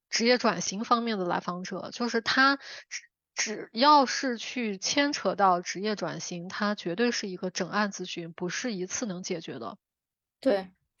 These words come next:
Speaker 2: 而且职业转型，说除了咨询找方向之外，更重要的是要去执行。职业咨询的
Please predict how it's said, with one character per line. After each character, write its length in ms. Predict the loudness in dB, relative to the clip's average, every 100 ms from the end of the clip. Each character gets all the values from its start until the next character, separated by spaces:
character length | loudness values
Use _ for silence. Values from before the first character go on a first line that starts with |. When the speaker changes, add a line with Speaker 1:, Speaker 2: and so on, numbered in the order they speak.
| -20 -8 2
Speaker 2:
而 100 | 6
且 200 | 6 4
职 160 | 8
业 100 | 8
转 200 | 10 6
型， 440 | 4 2 2 2 2
说 100 | 0
除 220 | 4 8
了 300 | 12 12 10
咨 240 | 0 -4 -2
询 380 | 0 0 0 2
找 160 | 0
方 180 | 4 4
向 180 | 6 4
之 120 | 4
外， 160 | 2 2
更 180 | 0
重 140 | 0 0
要 80 | 0
的 100 | -2
是 220 | -4 0
要 260 | 2 2
去 220 | -2 -6 -10
执 240 | -6 -4
行。 340 | -4 -6 -6 _
职 160 | 0
业 140 | 4 4
咨 120 | 4
询 160 | 2 4
的 240 | 4 2